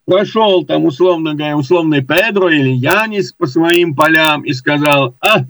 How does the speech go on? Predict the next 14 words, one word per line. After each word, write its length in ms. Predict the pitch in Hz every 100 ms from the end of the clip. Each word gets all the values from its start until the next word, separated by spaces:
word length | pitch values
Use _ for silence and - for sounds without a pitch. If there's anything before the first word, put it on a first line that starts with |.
| - _ -
надо 360 | 139 190 175
бы 340 | 160 160 156 - _
кранчик 560 | 156 185 180 127 - 143
открыть, 440 | 131 151 185 180
водички 500 | 151 156 143 127 _ -
подать». 460 | 135 131 120 104 -
Нет, 280 | 262 294 233 _ _ _ _
автомат 500 | 170 - 247 254 269
сам 240 | 226 233 233
определяет: 840 | 202 190 175 175 175 180 190 180
«Ага, 440 | 175 151 156 135 - _
влажность 840 | 139 139 143 135 185 208 147 131 131
почвы 400 | 143 127 127 117
уменьшилась, 800 | 117 160 269 269 262 262 269